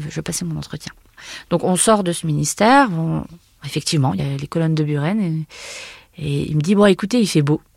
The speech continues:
C'est vrai que c'était, euh, une super journée, euh, printanière, euh, il faisait chaud. Et, euh, c'était super agréable d'être dehors. Donc il me dit, euh, « Écoutez, euh, si ça vous dit, on peut continuer, on peut prolonger l'entretien en marchant, profiter de, de ce magnifique temps en bord de Seine. »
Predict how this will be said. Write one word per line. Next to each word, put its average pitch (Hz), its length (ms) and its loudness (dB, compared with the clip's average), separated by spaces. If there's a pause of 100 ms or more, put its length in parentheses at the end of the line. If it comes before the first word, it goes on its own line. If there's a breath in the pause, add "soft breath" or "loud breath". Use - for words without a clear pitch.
(120)
C'est - 180 -2
vrai 156 160 0
que 196 60 -6
c'était, 160 340 -6
euh, 147 140 -4
une 143 100 -6
super 214 500 2
journée, 170 460 0
euh, 147 100 2
printanière, 156 680 0 (680 loud breath)
euh, 143 100 -2
il 143 60 -2
faisait 143 140 -2
chaud. - 240 -2 (560)
Et, 143 220 2
euh, 131 100 0
c'était - 280 -6
super 151 340 -4
agréable 143 600 0
d'être 160 200 0
dehors. 151 300 -2
Donc 175 220 -8
il 156 40 -4
me 151 40 -4
dit, 175 240 -2
euh, « 139 140 -8 (420 loud breath)
Écoutez, 180 400 2
euh, 143 320 2
si - 220 -4
ça 170 120 2
vous 151 160 2
dit, 180 160 4
on 202 60 4
peut 156 120 -2
continuer, 156 460 0
on 170 100 0
peut 143 120 -4
prolonger 175 420 0
l'entretien 170 480 0
en 156 80 2
marchant, 147 360 0
profiter 180 440 -2
de, 165 300 -4
de 160 80 -8
ce - 120 -4
magnifique 165 380 0
temps 185 180 2
en 160 60 2
bord 160 160 2
de 170 120 2
Seine. » 143 260 -4